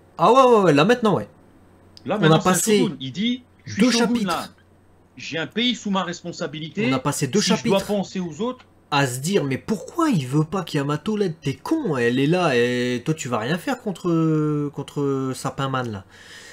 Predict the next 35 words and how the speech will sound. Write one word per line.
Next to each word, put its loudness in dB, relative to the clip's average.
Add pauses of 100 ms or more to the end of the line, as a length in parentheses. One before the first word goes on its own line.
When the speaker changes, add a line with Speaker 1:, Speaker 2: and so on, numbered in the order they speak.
(120)
Speaker 2:
Mm. -6
Speaker 1:
Et -6
ben, -2
et, -2
mais 2
en 0
fait, -2
il 0
a 2
raison. -4 (720)
C'est -2
Speaker 2:
Ouais. 6
Speaker 1:
lui 2
qui 0
a 2
raison -2
dans 0
le, -2
dans -4
le, -4
dans -4
le, -2
dans -4
le -4
game, -6
en -12
fait. -16
Et -8
ça -2
lui 4
permet 0
Speaker 2:
C'est -4
Speaker 1:
de -12
se -4
dépasser, -6